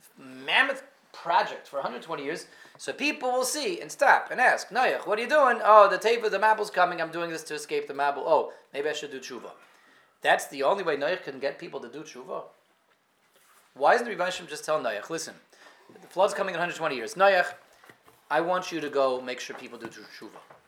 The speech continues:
And Noach can come up with a way that's not a tircha. He can come up with a way that, that he can play to his strengths. He can be creative. He can be inventive. He can go ahead and start canvassing people. He can start knocking door to door. He can ask people,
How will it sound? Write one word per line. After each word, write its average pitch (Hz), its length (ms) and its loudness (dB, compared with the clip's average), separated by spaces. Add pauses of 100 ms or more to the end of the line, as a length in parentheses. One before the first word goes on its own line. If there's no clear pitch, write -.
(600)
And 175 180 -4
Noach 226 420 6
can 196 100 -10
come 208 160 2
up 220 100 -4
with 220 120 -2
a 208 40 4
way 208 140 4
that's 233 200 -4
not 339 180 4
a 415 40 -2
tircha. 139 380 -4 (500)
He 196 100 -10
can 208 100 -16
come 262 160 2
up 240 320 -10
with 208 120 -10
a 220 60 0
way 233 380 4 (320)
that, - 320 2
that 190 240 0
he 170 100 -10
can 202 140 -6
play 240 160 2
to 247 80 -4
his 240 80 -6
strengths. - 540 -4 (280)
He 226 140 -8
can 220 400 2 (240)
be 214 100 -8
creative. 240 580 2
He 190 100 -12
can 202 120 -6
be 220 120 -6
inventive. 220 580 0 (240)
He 214 120 -6
can 214 140 -10
go 220 160 10
ahead 233 280 6
and - 120 -12
start 214 260 0
canvassing 247 480 -4
people. 226 280 -8
He 156 80 -2
can 156 120 -14
start 202 240 0
knocking 220 300 4
door 220 180 0
to 220 60 0
door. 240 140 4
He 226 80 2
can 196 100 -4
ask 220 180 2
people, 202 380 0